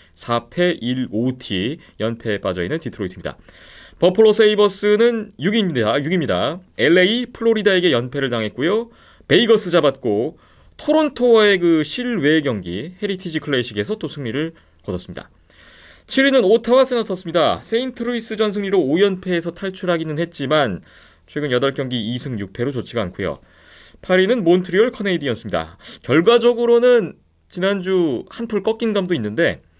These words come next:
밴쿠버전 정규패, 시애틀전 슛아웃패, 필라델피아전 연장승을 거뒀던 지난 한 주였습니다. 자, 애틀랜틱 디비전, 일단 플로리다와 템파베이가 지난주에 연승과 연패가 엇갈리면서 이 촘촘했던 선두 경쟁에 약간의 좀 균열의 조짐을 보였던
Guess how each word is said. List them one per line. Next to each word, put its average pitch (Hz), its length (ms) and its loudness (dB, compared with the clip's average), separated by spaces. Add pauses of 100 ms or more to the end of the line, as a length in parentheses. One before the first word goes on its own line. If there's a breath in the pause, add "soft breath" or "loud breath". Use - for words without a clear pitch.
(340 soft breath)
밴쿠버전 180 920 0 (220)
정규패, 113 580 -4
시애틀전 175 680 -2
슛아웃패, - 560 -4 (400 soft breath)
필라델피아전 160 1120 -2
연장승을 107 840 -4
거뒀던 175 540 -6 (400 soft breath)
지난 98 380 -8
한 139 140 -10
주였습니다. 80 640 -8 (440)
자, 156 340 6
애틀랜틱 240 480 2
디비전, 175 640 2
일단 190 520 2
플로리다와 254 680 2
템파베이가 233 640 0
지난주에 190 540 -2
연승과 180 560 -2
연패가 147 440 -2
엇갈리면서 143 880 -2
이 165 140 -6
촘촘했던 202 800 -4
선두 190 280 -6
경쟁에 180 340 -2
약간의 170 460 -2
좀 160 120 -6
균열의 147 460 0
조짐을 117 340 -4
보였던 87 420 -6